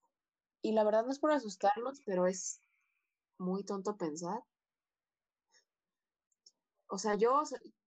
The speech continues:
yo, tú y yo sabemos que seríamos como el último grupo en vacunar, ¿no? Porque somos la población joven.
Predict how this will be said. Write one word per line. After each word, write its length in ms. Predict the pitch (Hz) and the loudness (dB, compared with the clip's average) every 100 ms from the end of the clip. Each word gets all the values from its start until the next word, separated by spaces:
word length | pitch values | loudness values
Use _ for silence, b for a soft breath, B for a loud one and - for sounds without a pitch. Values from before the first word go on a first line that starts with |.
| _ _ - | _ _ -2
yo, 240 | 277 311 | 0 0
tú 80 | 302 | -2
y 60 | 302 | 0
yo 80 | 302 | 2
sabemos 460 | 294 269 262 294 | 4 4 2 -2
que 120 | - | -4
seríamos 420 | 190 185 180 208 - | 0 2 2 -2 -4
como 580 | 208 170 160 156 147 - _ _ _ _ _ _ _ _ _ - | -2 2 2 2 0 -8 _ _ _ _ _ _ _ _ _ -2
el 180 | 202 | 2
último 360 | 202 208 254 208 | 4 4 2 4
grupo 240 | 180 180 208 | 2 2 2
en 60 | |
vacunar, 480 | 202 185 165 165 160 170 | 2 0 0 0 0 -2
¿no? 200 | 170 - | -6 -6
Porque 240 | - - 175 | -18 -12 -8
somos 320 | 175 180 190 | -6 -4 -2
la 180 | 170 160 | -2 0
población 440 | 165 160 180 160 - | 0 0 -4 -8 -6
joven. 340 | 147 170 - | -4 -4 -8